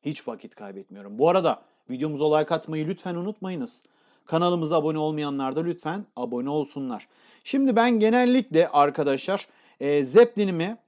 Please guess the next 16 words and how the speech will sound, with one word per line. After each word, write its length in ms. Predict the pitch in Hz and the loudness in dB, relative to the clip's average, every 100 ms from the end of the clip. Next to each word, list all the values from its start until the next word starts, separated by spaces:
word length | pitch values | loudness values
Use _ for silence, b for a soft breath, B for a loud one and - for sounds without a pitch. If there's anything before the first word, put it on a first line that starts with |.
| _ | _
belediye 340 | 151 180 175 175 | 2 2 2 2
binası 340 | 175 170 160 | 0 -4 -4
dış 180 | 170 - | -6 -2
noktadaysa 760 | 180 170 180 185 170 202 214 - | -2 0 0 0 0 -2 -4 0
ordudan 440 | 165 175 151 190 | 4 4 2 -4
ayrı 220 | 180 170 165 | 0 2 2
gönderiyorum. 560 | 135 117 104 92 80 _ _ - b b b b b b b - | 0 -2 -6 -10 -14 _ _ -20 b b b b b b b 0
Ve 300 | 139 226 208 | 4 4 4
bir 240 | 165 226 185 | 2 0 2
tane 280 | 190 220 | 0 2
dondurmayla 560 | 185 190 190 180 160 156 | 2 2 2 0 2 2
da 100 | 214 | 2
genellikle 540 | 196 185 175 165 214 | 2 0 0 2 2
belediyeyi 420 | 185 170 151 160 185 | 2 2 2 4 6
almayı 380 | 170 160 190 | 4 4 0
zorluyorum. 540 | 165 151 151 151 120 | 4 6 6 6 4